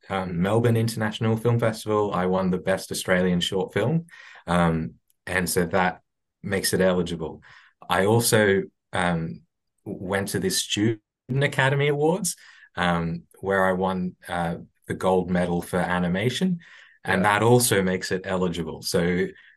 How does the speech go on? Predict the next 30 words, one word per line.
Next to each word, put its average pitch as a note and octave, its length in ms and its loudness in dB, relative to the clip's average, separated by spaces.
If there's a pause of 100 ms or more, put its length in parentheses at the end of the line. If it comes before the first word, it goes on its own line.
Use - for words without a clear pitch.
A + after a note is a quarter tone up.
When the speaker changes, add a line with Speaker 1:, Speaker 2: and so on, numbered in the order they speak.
(100)
Speaker 1:
d-, F2+ 160 -10 (180)
double, A2+ 560 0 (100)
double B2 300 4
Speaker 2:
Nice. A2+ 60 6
Speaker 1:
eligible. F#2 680 0
Um, F2 460 -2 (160)
and F2+ 360 -2
so, F#2+ 440 2 (160)
uh, F2 360 -2 (260)
you F#2 480 -8 (420)
use G#2+ 360 -2
that G2 280 0
as F#2 260 -4
your, F2 460 -2 (140)
I F#2 100 -4
guess, F2+ 260 -6
ticket - 460 -6
to, E2+ 300 -6 (300)
to - 140 -8
submit. E2+ 500 -4 (420)
Um, D#2+ 480 -6 (100)
and F2+ 140 -4
so F#2+ 160 2
that A2+ 300 2
was G2+ 440 -2
a G2 100 -6
big F2+ 240 -2
moment F2 420 0
of, F2 160 -8
like, E2 240 -4